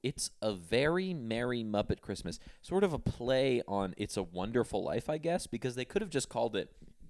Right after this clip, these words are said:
"A Very Merry Muppet Christmas." But I think they had added the "it's" because of it, uh, uh, sort of a, a nod, an allusion to It's a Wonderful Life.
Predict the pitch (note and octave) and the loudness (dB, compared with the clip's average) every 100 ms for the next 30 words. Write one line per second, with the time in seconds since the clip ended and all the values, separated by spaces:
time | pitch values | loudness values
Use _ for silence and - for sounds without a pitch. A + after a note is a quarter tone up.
0 | - - - A2 G2+ G2+ F#2+ F#2 F2+ F2+ | -18 -20 -6 -4 -2 0 0 0 -2 -2
1 | - F2+ - - A#2+ - - - _ - | -4 -6 -8 -8 -8 -8 -16 -20 _ -20
2 | _ - A#2 F3+ F3+ D#3 C3 A2+ - A2 | _ -6 -4 -2 -2 0 0 -4 -8 -2
3 | A#2 F#2+ G#2 - C3 - - - - - | -2 -2 -12 -6 -4 -4 -6 -8 -10 -20
4 | - - G2+ - F2+ F2 E2 D#2+ F2 D#2 | -20 -10 -8 -6 -4 -4 -4 -6 -4 -2
5 | C#2 B1+ A#1 B1 A#1+ G#1 - - C#2 E2+ | -2 -4 -6 -6 -6 -8 -10 -14 -8 -4
6 | C#3 B2 G#2 D#2 F2 G2+ A2 A2 G2 F2+ | 2 4 4 0 2 4 8 8 8 6
7 | F2 F2 F#2 G2+ G#2+ G2+ F2+ F2 - F#2+ | 2 0 2 4 4 4 -2 -4 -4 0
8 | F2 D#2+ G2+ - F2+ F2 F2 F2 B1+ - | 0 0 -4 -4 -4 -4 -4 -6 -8 -10